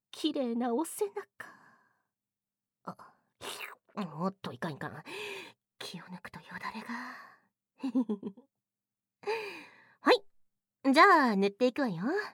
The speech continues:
まずは手にしっかりなじませて。いくよ。せーの。それ！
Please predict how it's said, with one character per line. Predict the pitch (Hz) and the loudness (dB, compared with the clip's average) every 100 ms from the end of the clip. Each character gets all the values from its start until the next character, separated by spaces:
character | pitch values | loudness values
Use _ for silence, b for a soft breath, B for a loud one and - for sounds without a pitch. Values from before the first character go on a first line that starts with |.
| _ _ _ _ _ _ _ - | _ _ _ _ _ _ _ -8
ま | 196 202 | -6 -6
ず | 196 175 | -10 -14
は | 156 156 | -14 -14
手 | - 233 | -8 -6
に | 190 | -6
し | - - | -10 -14
っ | _ _ | _ _
か | - 269 | -8 -6
り | 240 | -6
な | 202 208 | -8 -12
じ | - 233 | -8 -6
ま | 254 | -6
せ | - 214 - - | -10 -18 -18 -8
て。 | 285 - - _ _ _ _ _ _ _ _ _ - | -8 -8 -20 _ _ _ _ _ _ _ _ _ -12
い | 131 | -4
く | 247 | 0
よ。 | 359 - _ _ _ B B B B B B | 0 -2 _ _ _ B B B B B B
せ | - 202 | -8 -2
ー | 202 202 190 175 165 160 170 | 0 0 -4 -8 -10 -8 -2
の。 | 262 - _ _ _ _ _ - | -2 -2 _ _ _ _ _ 4
そ | |
れ！ | 508 | 8